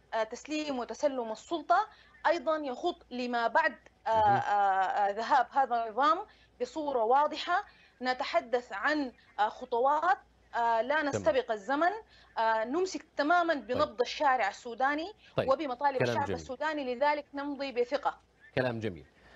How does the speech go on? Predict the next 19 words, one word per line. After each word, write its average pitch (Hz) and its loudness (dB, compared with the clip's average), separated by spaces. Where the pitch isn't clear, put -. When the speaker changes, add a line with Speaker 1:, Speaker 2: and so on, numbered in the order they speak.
Speaker 2:
أستاذ 165 2
حسن، 196 0
أرحب 160 0
بك 165 -2
وشكرًا 135 -2
لك 127 -2
لتلبية 113 -2
الدعوة 101 0
عبر 98 -2
الهاتف، 98 -6
تنضم 95 -6
إلينا 95 -6
القيادي 90 -6
في - -14
حزب 95 -10
المؤتمر 95 -6
الوطني 98 -8
الحاكم. 90 -10
آه، 98 -4